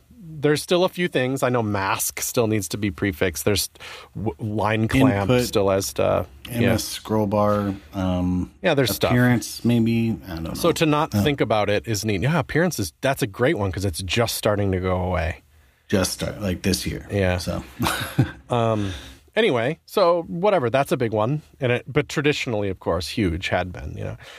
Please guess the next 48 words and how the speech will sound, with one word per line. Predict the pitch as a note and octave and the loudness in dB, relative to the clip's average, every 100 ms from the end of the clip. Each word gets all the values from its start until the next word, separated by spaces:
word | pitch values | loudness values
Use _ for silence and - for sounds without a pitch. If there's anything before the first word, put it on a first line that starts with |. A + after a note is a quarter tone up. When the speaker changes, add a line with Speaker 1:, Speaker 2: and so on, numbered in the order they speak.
| - _ | -20 _
Speaker 1:
And | C3+ C3 | 0 2
then, | B2+ A#2+ A2+ A2 - | 4 4 2 0 -2
and | B2+ | 0
then | A2+ | 2
the, | A2+ A2+ A2+ B2+ A#2+ | 4 4 2 0 -2
the, | |
like, | A2+ B2 C3 | 0 0 0
the | - | 0
newer | A2+ A#2+ B2 | 0 4 2
players | A2+ F3+ G3 B2 | 2 2 2 2
that | - G#2+ - | 0 -2 -2
post | B2+ A2+ | -2 -2
C | - A2 | 0 -2
S | F#2+ | 0
S | G2+ | -4
preset | - A#2 - F#2+ | -2 -2 0 0
env | A2 B2 G2+ | 2 0 0
or | F#2 | 0
whatever, | F#2 F2+ F2+ | 2 2 0
which | F2+ F2 | -2 -2
is | F#2+ | -2
that | F#2 F2 D#2 | 0 0 -4
future | - - D2 F#2+ | -4 -2 0 -2
C | F2 G2 | -2 -2
S | F#2 - | -2 0
S | F#2 - | -2 -2
today | - G2+ B2+ | -2 0 0
one, | F#2+ F#2 F2 G2 - - - - _ | 0 0 0 -4 -8 -20 -20 -20 _
which | B2+ - | -2 0
is | D3+ | -2
great, | - E3 C4 - - _ | 0 2 2 0 -10 _
really | C#3 B2+ D#3+ E3+ D#3+ D#3 | -8 -2 0 2 2 2
super | - - C3+ C3+ | -2 -4 0 -2
cool. | - D3+ C3+ A2+ A2+ - - - _ _ | 2 4 6 4 0 -8 -20 -20 _ _
And | D#3+ D3 | 2 4
then, | C#3 B2+ A2+ - | 2 0 -2 -2
you | D#3+ | 0
know, | A2+ G#2+ | 0 -2
but | C3+ B2 | -6 0
I | C#3+ | 0
think | B2 C#3+ - | 0 -4 -2
other | C3 | -2
people | B2+ A#2 A2 | -2 -2 0
have | G#2 | 0
opinions | F#2+ B2 G#2+ G2+ F#2+ | 0 0 2 2 2
about | F#2+ F2+ | 2 2
other | A#2+ G#2+ | 0 0
ones | G2+ G2 F#2+ | 2 0 -2